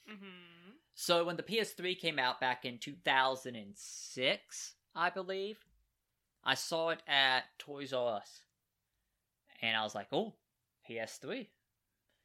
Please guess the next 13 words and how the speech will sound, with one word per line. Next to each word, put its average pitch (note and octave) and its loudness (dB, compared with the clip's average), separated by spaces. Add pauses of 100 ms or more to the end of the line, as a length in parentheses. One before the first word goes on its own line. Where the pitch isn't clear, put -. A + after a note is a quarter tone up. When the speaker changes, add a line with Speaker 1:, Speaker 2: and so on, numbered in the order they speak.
(220)
Speaker 2:
You A#2+ -2
know? A2+ -2 (220)
Speaker 1:
Mm-hmm. G#3+ -16
Speaker 2:
Very D#3 2
nice. G#2 -6 (760)
And, B2+ 6
uh, - -10
I, B2 4
I A#2+ 0
pulled D3+ -6
my C#3 -2
mom C3 -2
over, A#2+ -4